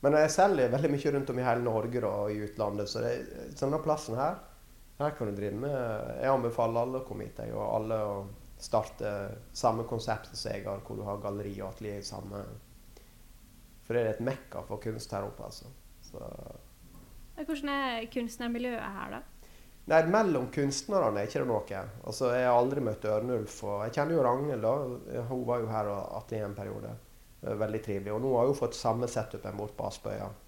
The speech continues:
Speaker 1: Eh, men ellers så kjenner jeg ikke så mange, eh, andre kunstnere, altså. Så det er veldig dårlig. Men s-,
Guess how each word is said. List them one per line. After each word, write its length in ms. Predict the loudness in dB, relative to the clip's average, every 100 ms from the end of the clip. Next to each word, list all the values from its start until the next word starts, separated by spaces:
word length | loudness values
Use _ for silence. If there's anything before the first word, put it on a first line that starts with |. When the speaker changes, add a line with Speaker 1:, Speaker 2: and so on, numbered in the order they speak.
| -20 -14 -10
Speaker 1:
Eh, 340 | -8 -8 -8 -10 -14 -20 -20 -20 -20 -20 -10 -2
men 140 | 4
ellers 300 | 4 4 2 0
så 120 | 0 0 -2
kjenner 400 | -6 -8 -6 -8
jeg 80 |
ikke 100 | -8
så 160 | -2 0 0 -2
mange, 460 | -6 -6 -6 -6 -4 -6
eh, 1500 | -6 -4 -4 -4 -6 -6 -6 -8 -10 -12 -16 -18 -18 -18 -10 -8
andre 220 | -8 -4
kunstnere, 420 | -4 -4 -4 -4 -6
altså. 160 | -12 -18 -20 -20
Så 140 | -2 0
det 80 |
er 60 | 2
veldig 160 | 2 0
dårlig. 320 | -2 -2 -4 -4 -4
Men 100 | -4
s-, 160 | -2 -4